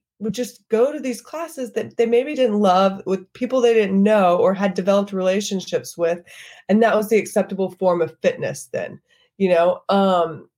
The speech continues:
so that's what I was observing and I didn't love.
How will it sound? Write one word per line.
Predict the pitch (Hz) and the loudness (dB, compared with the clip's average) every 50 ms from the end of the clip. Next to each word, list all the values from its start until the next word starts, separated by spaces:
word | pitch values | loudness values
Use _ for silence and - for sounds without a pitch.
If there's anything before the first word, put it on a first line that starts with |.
| _ - - - _ _ | _ -16 -16 -16 _ _
so | - - - 240 | -4 0 0 2
that's | 208 254 247 262 277 277 - | 2 2 2 0 0 -2 -2
what | 311 294 | 0 2
I | 254 | 2
was | 226 208 202 214 | 4 2 2 0
observing | 190 170 156 190 185 185 175 180 180 180 180 175 - | -2 -2 -2 -2 -2 -2 0 -2 -2 -4 -4 -6 -4
and | 190 185 180 175 170 - - | -2 -2 -2 -2 -4 -6 -8
I | 185 | -8
didn't | 180 180 262 247 208 | -6 -6 -6 -6 -4
love. | 175 170 170 170 165 160 151 - - - - | -4 -4 -2 0 0 0 0 -2 -4 -8 -12